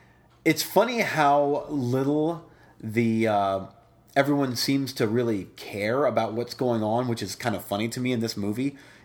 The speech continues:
is a-, after the scene in the desert, the, uh, the woman she doesn't seem even the slightest bit distraught over her, her husband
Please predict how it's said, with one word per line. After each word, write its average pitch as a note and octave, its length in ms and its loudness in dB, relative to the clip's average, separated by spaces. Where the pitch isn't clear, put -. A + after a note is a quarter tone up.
is G#2+ 520 -2
a-, - 140 -4
after E3 300 0
the F#3 140 2
scene E3+ 240 0
in D#3+ 100 0
the B2+ 80 0
desert, G#2+ 760 -2
the, A#2 460 0
uh, A2 320 2
the G#2+ 160 -2
woman C3 760 0
she A3+ 380 -2
doesn't E3+ 540 0
seem E3 280 0
even E3+ 220 0
the C3+ 100 0
slightest D3+ 420 0
bit D3+ 120 0
distraught C3+ 460 0
over A#2+ 320 0
her, A2+ 320 0
her A#2+ 380 0
husband A2+ 640 -2